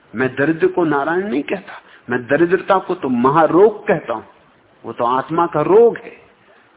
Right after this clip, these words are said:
उस रोग को तो नष्ट करना है, उसको तो जड़ से काट डालना है। मैं भौतिकवाद का विरोधी नहीं,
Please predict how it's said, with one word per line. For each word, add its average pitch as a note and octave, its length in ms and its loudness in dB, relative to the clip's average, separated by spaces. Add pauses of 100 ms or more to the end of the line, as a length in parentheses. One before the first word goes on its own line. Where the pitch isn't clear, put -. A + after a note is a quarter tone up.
(420)
उस G#2+ 180 -14
रोग E3 260 0
को G3 100 0
तो G3 140 -2
नष्ट A3 300 -2
करना F#3 320 2
है, G#2 80 -6 (1700)
उसको A#2+ 300 -6
तो D3+ 220 -2
जड़ G#3+ 220 4
से A3+ 160 -4
काट G3+ 320 2
डालना C3 360 0
है। - 200 -14 (1400)
मैं D3 220 2
भौतिकवाद A2+ 680 -4
का D3 100 2
विरोधी F#3 480 4
नहीं, A#3 260 -4